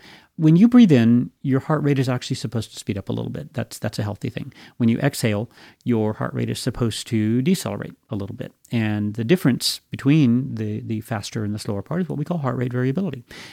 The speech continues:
And we like really robust variability. Uh, that can just make us more resilient, uh, both physically and, um, and psychologically.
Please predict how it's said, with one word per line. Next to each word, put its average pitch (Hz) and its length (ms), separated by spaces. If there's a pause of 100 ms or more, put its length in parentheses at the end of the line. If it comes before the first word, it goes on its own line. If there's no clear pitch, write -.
(120)
And 165 260
we 170 180
like 202 320
really 180 160
robust 110 440
variability. 107 680 (500)
Uh, 110 260
that 113 440
can 113 200
just 117 200
make 113 300
us - 180
more 107 180
resilient, 104 720 (140)
uh, 107 220
both 123 200
physically 107 680
and, 98 580
um, 107 360 (300)
and 104 200
psychologically. - 760